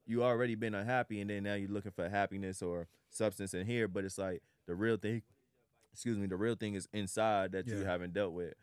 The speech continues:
Speaker 2: Yep.
Speaker 1: Yeah, so, so also with that being said, I wanna say,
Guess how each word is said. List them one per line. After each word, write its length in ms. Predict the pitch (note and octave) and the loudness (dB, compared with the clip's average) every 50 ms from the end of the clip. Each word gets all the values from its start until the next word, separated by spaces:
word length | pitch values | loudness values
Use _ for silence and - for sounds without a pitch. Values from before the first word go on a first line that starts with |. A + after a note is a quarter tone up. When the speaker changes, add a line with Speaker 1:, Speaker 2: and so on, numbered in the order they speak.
| _ - | _ -10
Speaker 2:
Yep. 200 | G#2+ A2 A#2+ - - | -8 -8 -8 -8 -6
Speaker 1:
Yeah, 260 | F#2 G#2 G#2+ G#2 G2 | -2 0 0 0 0
so, 320 | F#2+ - F#2 F2+ F2 F2+ F#2+ - _ _ _ _ _ _ _ _ _ _ _ _ _ _ _ _ _ - - - | -2 -4 -6 -6 -6 -8 -10 -14 _ _ _ _ _ _ _ _ _ _ _ _ _ _ _ _ _ -20 -18 -10
so 240 | G2+ - G2+ G2 G2 | -2 0 0 2 4
also 280 | G2+ G#2 A2 G#2+ - G#2+ | 4 4 4 4 2 -2
with 140 | G2+ F#2 | -2 0
that 180 | - G#2 G2+ F#2+ | 2 2 0 0
being 180 | G#2 G2+ F#2+ F2+ | -2 -4 -6 -4
said, 220 | - A2+ A#2 A2+ | -4 -2 0 0
I 40 | G#2 | 0
wanna 240 | G2+ G2+ G2 F#2 F#2 | 0 -2 -2 -4 -4
say, 260 | - G#2 G2 F#2 F2+ | -4 -2 -2 -2 -4